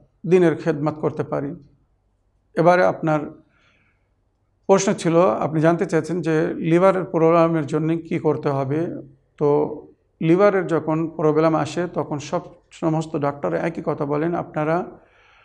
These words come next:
কোনো সলিড জিনিস মানে শক্ত জিনিস বা তেলা জিনিস, চিকনাহাট যাকে বলা হয়, চর্বি যে, যার মধ্যে আছে, ওই সমস্ত জিনিস থেকে হান্ড্রেড পার্সেন্ট পরহেজ করতে হবে। লিভার কিন্তু ড্যামেজ হয়ে যাবে,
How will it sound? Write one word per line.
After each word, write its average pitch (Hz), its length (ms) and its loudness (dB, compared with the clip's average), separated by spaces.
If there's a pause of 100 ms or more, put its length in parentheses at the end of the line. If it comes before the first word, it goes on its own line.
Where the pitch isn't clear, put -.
(240)
কোনো 165 560 2 (420)
সলিড 208 380 4
জিনিস 143 440 -2
মানে 147 140 -4
শক্ত - 380 -2
জিনিস 160 540 -2
বা 156 540 -2 (300)
তেলা 208 240 8
জিনিস, 143 580 -4 (880)
চিকনাহাট 175 460 0
যাকে 156 240 -2
বলা 147 220 0
হয়, 170 240 -2 (1600)
চর্বি 202 340 6
যে, 170 240 4
যার 160 180 4
মধ্যে 156 240 0
আছে, 151 240 -4
ওই 202 140 4
সমস্ত 185 320 -2
জিনিস 165 240 -2
থেকে 196 320 0 (360)
হান্ড্রেড 208 440 0
পার্সেন্ট 196 280 -2
পরহেজ 156 240 0
করতে 139 260 -6
হবে। 139 240 -6 (180)
লিভার 185 420 2
কিন্তু 175 320 -4
ড্যামেজ 165 400 2
হয়ে 160 120 0
যাবে, 156 300 -4